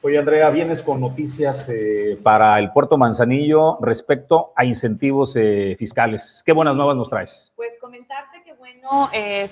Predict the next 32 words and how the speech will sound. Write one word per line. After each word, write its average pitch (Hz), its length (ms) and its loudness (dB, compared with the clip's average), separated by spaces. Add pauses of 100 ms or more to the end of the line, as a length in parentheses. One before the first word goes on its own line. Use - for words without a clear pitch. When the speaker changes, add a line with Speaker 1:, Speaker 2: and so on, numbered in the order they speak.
(420)
Speaker 2:
semanalmente 233 760 -6
sesionamos 208 580 -16
en 240 80 -16
la 220 80 -10
Comisión 180 460 -20
de 190 60 -12
Hacienda 302 440 -4 (460)
y 208 80 -10
que 214 320 -4
en 220 100 -8
esta 220 220 -12
ocasión, 294 500 -6
bueno, 254 600 -4
eh, 180 480 -10 (220)
la 180 180 -12
semana 202 300 -16
pasada 233 420 -8
aprobamos 196 580 -10
estímulos 214 460 -20
fiscales 262 580 -6 (100)
para 185 340 -8
las 196 220 -4
y 208 60 -14
los 226 160 -16
contribuyentes 226 680 -16
de 233 40 -16
Manzanillo. 254 540 -6 (480)
En 202 200 -8
el 196 100 -2
Pleno 226 280 2
del 240 160 0
Congreso 247 600 0